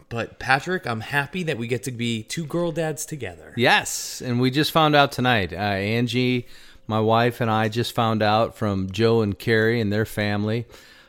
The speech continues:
Speaker 2: Uh, Carrie's mother is here. Uh, we
Speaker 1: Yeah.
Speaker 2: had dinner tonight, and they announced it to us.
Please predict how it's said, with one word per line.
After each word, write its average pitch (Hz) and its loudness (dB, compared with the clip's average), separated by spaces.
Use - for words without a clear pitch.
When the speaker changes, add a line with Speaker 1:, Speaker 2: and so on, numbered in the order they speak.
Speaker 2:
Uh, 92 -2
Carrie's 104 0
mother 110 4
is 110 -2
here. 110 0
Uh, 90 -2
we 104 0
Speaker 1:
Yeah. 101 0
Speaker 2:
had 90 -4
dinner 131 4
tonight, 123 2
and 107 -2
they 104 0
announced 104 -2
it - -10
to - -12
us. 110 0